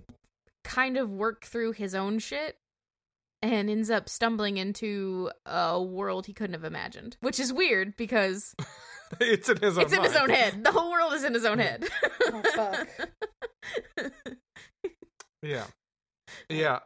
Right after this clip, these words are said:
Speaker 2: um,
Speaker 3: Adding to my list.
Speaker 2: I love the style of this book. This sort of, like, kind of, like,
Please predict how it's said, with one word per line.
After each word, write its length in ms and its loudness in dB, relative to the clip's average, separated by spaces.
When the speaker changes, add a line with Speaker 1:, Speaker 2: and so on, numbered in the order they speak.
Speaker 2:
um, 560 4
Speaker 3:
Adding 440 -8
to 140 -14
my 220 -8
list. 760 -12
Speaker 2:
I 140 6
love 420 2
the 120 2
style 760 -2
of 220 -4
this 240 -6
book. 500 -8
This 200 -2
sort 260 2
of, 140 0
like, 360 2
kind 160 0
of, 80 2
like, 140 2